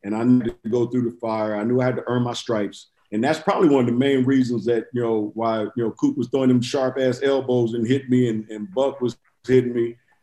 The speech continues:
that I didn't, I didn't panic. I didn't really retaliate because I understood that, hey, man, they, you know, they're a little upset. You know, you, you hear in, in place of their boy, you got to deal with it. And I was like,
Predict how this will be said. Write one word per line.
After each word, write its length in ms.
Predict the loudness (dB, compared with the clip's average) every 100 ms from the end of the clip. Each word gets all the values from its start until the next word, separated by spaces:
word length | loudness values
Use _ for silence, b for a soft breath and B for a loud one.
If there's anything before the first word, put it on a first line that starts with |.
| _ -4
that 140 | 0
I 100 | 4
didn't, 400 | 4 6 4 2
I 80 | 0
didn't 280 | 0 0 -2
panic. 400 | -2 0 0 0
I 140 | 0
didn't 200 | 0 2
really 220 | 4 4
retaliate 680 | 2 0 0 2 4 2 2
because 240 | -4 -6 -4
I 100 | -2
understood 720 | -4 -4 4 6 8 6 2 -12 _ 0
that, 160 | 4
hey, 160 | 4 6
man, 280 | 4 4 2
they, 140 | 2
you 140 | 0
know, 160 | 0 2
they're 140 | 2
a 40 | 4
little 220 | 4 4
upset. 500 | 2 2 2 2 0
You 60 | 0
know, 160 | 2
you, 140 | 2 2
you 280 | 2 0
hear 340 | 0 2 2 2
in, 260 | 0 -4 -6 -6 -2
in 160 | -4 0
place 300 | 0 0 4
of 40 |
their 140 | 4 4
boy, 240 | 0 0
you 140 | -2
got 160 | -6 -8
to 60 | -4
deal 340 | 2 4 4
with 180 | 4 2
it. 120 | 0 _ _ _ _
And 140 | -4 -2
I 80 | 0
was 80 |
like, 220 | 0 -2